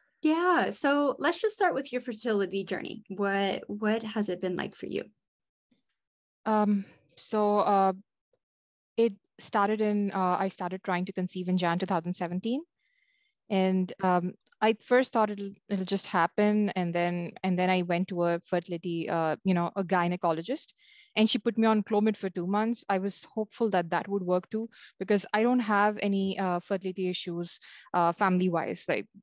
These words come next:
Speaker 2: both sides, they're pretty fertile, my husband's side and my side. So I was expecting it to happen, at least with Clomid. And then, uh, my own sister in this span, she's had two kids, the, the span,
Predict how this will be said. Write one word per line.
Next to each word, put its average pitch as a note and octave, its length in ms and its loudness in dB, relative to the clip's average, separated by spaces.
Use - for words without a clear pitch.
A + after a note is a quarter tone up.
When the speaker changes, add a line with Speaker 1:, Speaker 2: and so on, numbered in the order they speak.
Speaker 2:
both G3+ 260 2
sides, F#3 280 2
they're F3+ 100 2
pretty F#3+ 260 -4
fertile, F3 600 -2
my F3+ 140 -2
husband's F#3 360 -4
side F3 180 -2
and E3+ 120 -4
my D#3+ 160 -4
side. B3 300 -4
So A3 240 0
I G#3+ 80 4
was A3 140 0
expecting A#3+ 460 -2
it A3+ 100 -2
to G#3 100 -2
happen, F3 320 -6
at F#3+ 140 -4
least G3+ 180 -2
with F#3 160 -4
Clomid. F3 380 -4
And F#3 180 2
then, F3+ 480 4
uh, F3+ 120 2
my G3 180 4
own A#3+ 240 4
sister C4+ 440 2
in G#3+ 180 2
this A3 160 0
span, G#3 320 0
she's G#3 240 -6
had F3+ 280 -2
two F#3 220 -4
kids, - 340 -10
the, F3+ 220 2
the E3 140 0
span, E3+ 420 -2